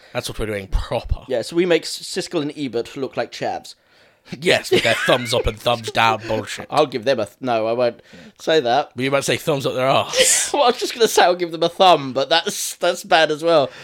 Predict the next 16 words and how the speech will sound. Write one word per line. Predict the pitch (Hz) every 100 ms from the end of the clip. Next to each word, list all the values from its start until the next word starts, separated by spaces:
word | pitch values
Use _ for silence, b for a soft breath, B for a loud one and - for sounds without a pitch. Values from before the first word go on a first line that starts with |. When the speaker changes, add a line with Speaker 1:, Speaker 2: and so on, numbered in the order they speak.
| B B - _ -
Speaker 1:
Ebert | 180 190 147 -
is | 113
dead. | 110 101 - - -
Speaker 2:
Yeah, | 196 -
uh, | 180
yeah, | 175 131
no. | 139 139 127
Speaker 1:
<laughs> | 233 202 -
Is, | 226 226 - - _ _ _
is | -
Siskel | - 156 - - 381
dead? | 320 403 - _ b b b b b b b b b b b b b b b b b _
Speaker 2:
I | 135 160
have | 127
no | 160 151
idea. | - 143 110